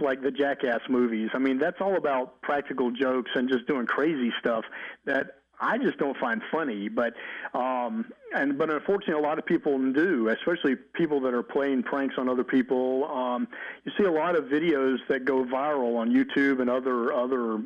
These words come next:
uh, internet kind of, kind of programs or, or websites rather, um, where people are getting beaten up, people are being humiliated, they're being attacked as, and disgraced in different ways.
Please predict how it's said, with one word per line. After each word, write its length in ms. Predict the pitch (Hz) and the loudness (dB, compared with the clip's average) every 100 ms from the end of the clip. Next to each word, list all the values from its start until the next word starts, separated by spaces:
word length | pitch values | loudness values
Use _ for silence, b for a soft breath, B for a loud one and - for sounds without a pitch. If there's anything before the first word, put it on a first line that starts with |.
| 110 | -4
uh, 260 | 117 113 113 175 | -4 -4 -8 -4
internet 420 | 165 135 123 120 - | 0 2 4 2 0
kind 180 | 117 | -2
of, 180 | 117 110 - - | 0 -2 -6 -8
kind 220 | 120 117 | -4 -4
of 100 | 104 | -4
programs 540 | - 123 120 113 113 107 | -2 -2 0 0 0 -2
or, 160 | 107 | -2
or 280 | 135 113 107 | -2 -2 -2
websites 600 | 104 123 131 131 113 107 | -2 0 0 0 -4 -4
rather, 360 | 110 110 110 - B B B B | -2 0 -2 -6 B B B B
um, 420 | 127 123 123 123 - | -4 -2 -2 -6 -4
where 180 | 165 147 | 0 2
people 260 | 139 190 190 | 2 2 2
are 40 | |
getting 300 | 147 151 139 | 2 2 2
beaten 260 | 135 135 120 | 2 2 4
up, 300 | 143 165 - | 2 0 -2
people 260 | 160 147 | 0 2
are 60 | 147 | 2
being 200 | 131 127 | 2 2
humiliated, 840 | 113 120 131 139 135 139 139 139 139 B B B | 4 4 4 4 2 4 2 2 -2 B B B
they're 100 | - | -4
being 200 | 143 151 | 0 0
attacked 520 | 135 - 139 135 135 139 | 0 -2 0 0 0 0
as, 120 | 123 - | 0 0
and 320 | - 123 123 | 0 2 2
disgraced 640 | 131 131 - 127 147 120 - | 2 0 0 0 0 -2 0
in 120 | 123 | 0
different 340 | 127 139 143 | 0 -2 -2
ways. 380 | 120 120 113 107 | 0 0 -2 -4